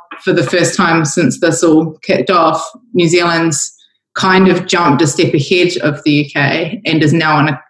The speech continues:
as of Thursday, will be in a complete lockdown, which means literally no one can leave the house unless it's to go to the supermarket or for a solitary walk in the park.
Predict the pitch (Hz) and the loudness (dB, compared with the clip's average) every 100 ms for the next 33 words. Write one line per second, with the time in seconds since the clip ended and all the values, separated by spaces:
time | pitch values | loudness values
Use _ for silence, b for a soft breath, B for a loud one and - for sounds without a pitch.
0 | _ _ 180 165 165 165 165 160 147 151 | _ _ -2 0 -2 0 0 0 0 0
1 | 156 147 147 165 139 151 - - 220 262 | 0 -2 -4 -6 -4 -2 -2 -2 0 2
2 | 277 - b b b b b b 160 - | 0 -4 b b b b b b -4 -2
3 | 170 156 143 170 - - 165 160 156 135 | 0 0 2 2 0 -2 -2 0 0 0
4 | 151 143 156 143 131 151 139 - - 156 | -2 -2 -2 -2 -2 -4 -4 -6 -6 -4
5 | 147 147 143 151 - 139 135 131 156 143 | -2 -4 -4 -4 0 -2 0 -4 -6 -6
6 | 151 170 175 - - - - 156 139 - | -4 -4 -6 -10 -6 -6 -4 -2 -2 -4
7 | _ - 156 151 156 143 - 110 | _ -4 -2 0 -2 -2 -2 -2